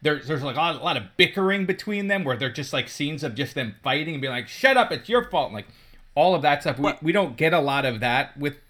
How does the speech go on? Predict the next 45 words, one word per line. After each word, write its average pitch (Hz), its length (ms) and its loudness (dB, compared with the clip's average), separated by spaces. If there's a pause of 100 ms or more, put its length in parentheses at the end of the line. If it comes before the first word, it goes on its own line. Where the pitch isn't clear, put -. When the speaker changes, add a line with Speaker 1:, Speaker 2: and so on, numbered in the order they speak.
(120)
Speaker 1:
this 160 220 -2
crew, 196 460 -2
like, 131 240 0
where 127 140 0
they're 113 340 -2 (140)
hate 143 280 0
each 180 220 -6
other. 196 400 -2 (520)
Speaker 2:
Yeah, 202 200 2
Speaker 1:
And, 131 80 -2
Speaker 2:
no, 175 120 -6
Speaker 1:
and 147 200 2
Speaker 2:
I, 170 100 4
Speaker 1:
that 180 60 0
Speaker 2:
I - 20 2
Speaker 1:
was 170 120 2
Speaker 2:
picked 160 100 -4
up 175 40 0
on 175 60 0
that 165 60 -4
Speaker 1:
interesting 156 360 0
to 127 100 2
Speaker 2:
too. - 60 -10
Speaker 1:
see 143 220 2
them 120 320 -2
break 123 320 -4
down 120 300 -2
like 98 220 -10
that. - 200 -10 (640)
Speaker 2:
They 156 180 -6
did 175 300 -4
do 165 180 -10
that 123 200 -8
several 160 400 0
times 143 380 -10
throughout, 135 500 -8
but 147 320 -4 (500)
I 131 80 -6
don't 151 140 -4
know 147 80 -6
if 143 100 -10
it's 117 140 -14
because 120 240 -14
the - 200 -14
era 127 300 -4